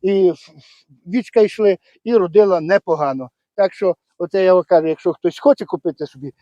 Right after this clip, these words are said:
зараз може купити. Є на оптових ринках, і навіть можуть, е, ну, це переважно Волинь, Тернопіль, е, Житомир, е, Полтава, це які привозили до нас на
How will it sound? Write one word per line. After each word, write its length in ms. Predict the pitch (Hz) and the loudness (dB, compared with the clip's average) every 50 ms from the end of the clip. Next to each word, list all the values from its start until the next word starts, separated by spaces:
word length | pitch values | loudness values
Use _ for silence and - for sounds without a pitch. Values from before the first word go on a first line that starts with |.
| _ _ _ | _ _ _
зараз 400 | 139 143 190 202 214 208 190 175 | -4 2 4 4 4 4 2 -2
може 260 | 180 180 180 175 170 | -4 -6 -4 -6 -6
купити. 480 | - - 151 - - 143 131 - 135 127 _ _ _ - | -8 -8 -8 -6 -6 -6 -6 -6 -10 -18 _ _ _ -4
Є 180 | 170 226 247 | 0 0 2
на 160 | 240 240 240 240 | 2 0 -2 -2
оптових 420 | 233 - - 233 233 226 214 202 | -4 -2 0 2 4 4 4 4
ринках, 380 | 220 233 220 208 - 233 202 - _ _ _ _ _ _ - | 2 0 0 0 0 -2 -2 -2 _ _ _ _ _ _ -18
і 100 | - 135 - _ 214 | -16 -16 -16 _ -18
навіть 460 | 196 180 196 226 233 226 226 190 190 | -8 -4 -2 -2 -2 -2 -4 -4 0
можуть, 340 | 202 208 202 190 196 196 175 _ _ _ _ _ _ _ 170 | 0 2 2 2 0 -4 -6 _ _ _ _ _ _ _ -4
е, 280 | 170 170 165 160 156 - - | -2 -2 -2 -4 -6 -10 -16
ну, 160 | 220 330 285 - | -18 -18 -12 -10
це 120 | - 202 | -8 -8
переважно 400 | - 190 185 185 185 175 175 180 | -4 -2 2 2 2 2 2 2
Волинь, 300 | 180 180 185 196 202 190 | 0 0 2 0 -2 -4
Тернопіль, 520 | - - 156 151 170 175 170 - 165 151 139 _ _ _ _ _ _ _ _ 147 | -4 -6 -6 -4 -4 -4 -4 -4 -8 -10 -12 _ _ _ _ _ _ _ _ -6
е, 140 | 151 147 143 | -4 -4 -4
Житомир, 480 | 143 156 - - 190 180 175 160 151 | -6 -8 -4 -4 -2 -2 -2 -2 -4
е, 460 | 143 147 139 139 139 127 127 131 131 135 131 127 _ _ - - - _ _ _ _ - 170 160 - _ - | -4 -6 -8 -8 -10 -12 -14 -18 -20 -20 -20 -20 _ _ -20 -20 -20 _ _ _ _ -14 -14 -14 -14 _ -4
Полтава, 520 | 196 180 170 - 196 196 190 180 160 139 - _ _ _ _ - | -2 0 2 4 6 6 6 4 2 -4 -8 _ _ _ _ -2
це 140 | 185 180 175 | -2 0 0
які 280 | 170 156 - - 214 | -2 -4 -4 -8 -10
привозили 580 | - - 165 160 175 185 165 151 160 151 147 143 | -6 -2 0 2 2 2 2 2 0 -2 -2 -2
до 120 | 143 151 | -4 -2
нас 320 | 147 156 160 151 - _ 147 | 0 0 0 0 -2 _ -14
на 280 | 143 151 147 143 131 | -8 -6 -6 -6 -6